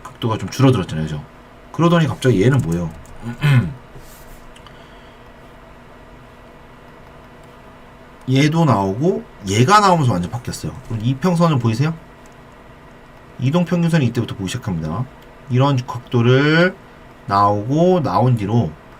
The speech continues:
둔각으로 바꿨는데, 어, 얘는 빠지는 각도가 둔-, 둔해진 거예요. 예를 들면 쉽게 말하면 예리하게 빠지던 각도가 둔해진 건데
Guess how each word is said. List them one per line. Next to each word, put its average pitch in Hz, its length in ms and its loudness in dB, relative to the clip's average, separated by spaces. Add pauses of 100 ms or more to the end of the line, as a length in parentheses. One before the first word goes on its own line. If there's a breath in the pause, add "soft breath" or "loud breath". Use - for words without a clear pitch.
(160)
둔각으로 135 640 2
바꿨는데, 90 920 -2 (1080)
어, 80 240 -8 (400)
얘는 151 300 2
빠지는 262 560 6
각도가 226 640 2
둔-, 135 460 2
둔해진 127 480 2
거예요. 80 220 -2
예를 104 120 -4
들면 85 200 -2
쉽게 - 280 -4
말하면 80 340 -2 (760 loud breath)
예리하게 190 640 4
빠지던 185 340 4
각도가 156 680 2
둔해진 127 480 2
건데 85 420 -2